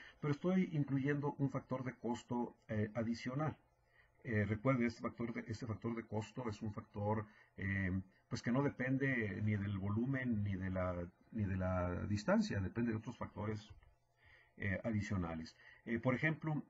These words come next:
estos dos primeros puntos tienen un factor de costo de uno. Quiere decir que aquí hay condiciones, digamos, normales de transporte. El tercer punto, le estamos poniendo un factor de costo de uno punto dos.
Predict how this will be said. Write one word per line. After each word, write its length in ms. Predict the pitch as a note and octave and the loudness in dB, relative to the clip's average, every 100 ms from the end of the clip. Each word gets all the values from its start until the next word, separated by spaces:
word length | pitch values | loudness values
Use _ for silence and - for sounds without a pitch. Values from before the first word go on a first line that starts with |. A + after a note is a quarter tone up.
| - | -2
estos 200 | D3 D3 | -2 -2
dos 140 | D3+ | -2
primeros 320 | C#3 C3 C#3+ | 2 2 0
puntos 560 | - D3 A#2 G#2 G#2 - - | -2 0 0 0 -4 -6 -2
tienen 240 | B2 B2+ | -2 0
un 60 | B2 | -4
factor 280 | G2+ A#2 | -4 -2
de 120 | A2 G#2+ | -2 -4
costo 320 | G2 - A2+ | -6 -2 0
de 80 | D3+ | 2
uno. 280 | F#3+ G#2 - - - - | 2 0 -4 -14 -20 -2
Quiere 180 | C#3 D3 | 2 4
decir 400 | C#3+ - B2+ C3 | 2 2 0 2
que 120 | C#3+ | 0
aquí 260 | A#2+ - A#2+ | -2 0 2
hay 200 | A2+ A#2 | 4 4
condiciones, 640 | A#2 G2 - G#2+ A2+ G2+ | 0 -2 0 0 2 0
digamos, 440 | F#2+ F#2+ G#2 G#2 G#2 | -2 0 2 0 2
normales 640 | G2+ G2+ G2+ A2+ F#2+ D#2+ | 4 4 4 2 0 -4
de 260 | F#2 F2 E2+ | -4 -4 -4
transporte. 580 | E2+ D#2+ - F#2 - - - _ _ _ - - - - | -6 -10 -6 -6 -6 -12 -20 _ _ _ -20 -20 -8 2
El 180 | C3 | 2
tercer 320 | A#2+ A#2+ F3+ E3 | 2 0 -2 -2
punto, 500 | D#3+ D3+ D#3+ D#3 - | -2 -2 -2 -6 -4
le 60 | A#2 | -4
estamos 240 | C3+ C3 | -2 -2
poniendo 220 | A#2+ C3 | 2 2
un 40 | B2+ | 2
factor 320 | A#2+ B2 A#2+ | -2 -4 -2
de 120 | A2+ | -4
costo 380 | - A#2+ - A#2+ | -4 -6 -4 -2
de 100 | G#2 | 0
uno 260 | G#2 A2 | 0 0
punto 360 | G#2+ A2 G#2+ A#2 | -2 -2 -2 -2
dos. 260 | C3+ B2+ | -2 -2